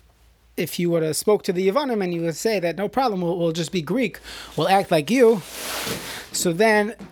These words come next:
they would have let us live. It was only a threat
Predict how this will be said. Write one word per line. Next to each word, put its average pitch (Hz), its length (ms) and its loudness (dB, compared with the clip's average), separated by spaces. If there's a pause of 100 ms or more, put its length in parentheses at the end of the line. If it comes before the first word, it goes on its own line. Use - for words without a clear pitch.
(520)
they 185 140 4
would 220 140 6
have 202 120 2
let 233 140 4
us 240 160 2
live. 247 280 6 (400)
It 190 60 0
was 190 240 2 (260)
only 233 240 2
a 196 80 2
threat 196 560 0